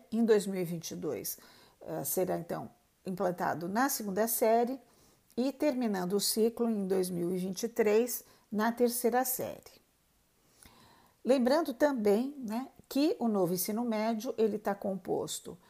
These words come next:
no sistema de ensino objetivo por vinte e duas aulas semanais que compõem a formação geral básica, sendo que dessas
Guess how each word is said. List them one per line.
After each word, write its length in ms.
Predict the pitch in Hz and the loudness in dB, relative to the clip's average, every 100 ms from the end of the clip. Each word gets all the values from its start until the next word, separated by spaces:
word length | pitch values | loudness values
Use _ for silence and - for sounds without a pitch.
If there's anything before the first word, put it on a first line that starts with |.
| _ _ _ _ _ _ _ | _ _ _ _ _ _ _
no 180 | 190 220 | 2 4
sistema 400 | 233 233 - 180 | 4 2 -4 -4
de 120 | 175 | -4
ensino 360 | 175 - 160 147 - | -6 -6 -8 -10 -8
objetivo 840 | 180 180 170 - 135 110 143 - _ _ _ _ _ - | -6 -6 -6 -8 -10 -10 -14 -18 _ _ _ _ _ 0
por 160 | 208 | 2
vinte 340 | 185 247 339 - | 2 0 -2 -2
e 60 | |
duas 340 | 220 220 196 180 | 0 2 2 2
aulas 300 | 175 175 175 | 0 0 0
semanais 760 | 226 220 202 185 180 214 240 | 0 0 -2 -6 -4 -4 -4
que 140 | - 240 | -6 -6
compõem 640 | 208 202 180 190 165 131 - | -4 -4 -2 -4 -4 -8 -8
a 120 | 180 | -6
formação 580 | 180 185 180 180 - 165 | -2 -2 -2 -4 -6 -6
geral 260 | 170 202 233 | -2 4 4
básica, 680 | 214 190 196 202 240 294 320 - _ _ _ - - - _ - | 6 4 4 -2 -4 -4 -6 -10 _ _ _ -20 -20 -20 _ -6
sendo 540 | - 262 220 185 165 | -2 0 0 -2 -4
que 120 | - - - | -4 -6 4
dessas 500 | 240 233 233 226 | 6 6 4 0